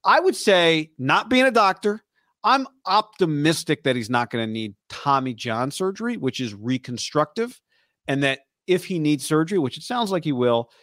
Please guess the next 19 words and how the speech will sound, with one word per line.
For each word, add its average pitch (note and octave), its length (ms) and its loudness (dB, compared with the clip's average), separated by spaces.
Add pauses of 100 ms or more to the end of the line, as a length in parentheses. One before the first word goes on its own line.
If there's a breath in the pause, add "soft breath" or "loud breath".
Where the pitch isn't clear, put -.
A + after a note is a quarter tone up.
he F3 100 -4
would D3+ 160 0
just C#3 300 -4
need C#3 140 -4
what A#2 220 -8
people B2 240 -8
have G2 60 -14
been A2+ 120 -12
calling A2 300 -4
a A2 100 -10
repair. A#2 720 -2 (500)
The E3+ 100 4
difference, A3 420 2
as C#3+ 100 4
I D#3+ 140 4
understand B2+ 440 2
it, A2 80 -4
is G#2+ 200 -4
that A2+ 320 2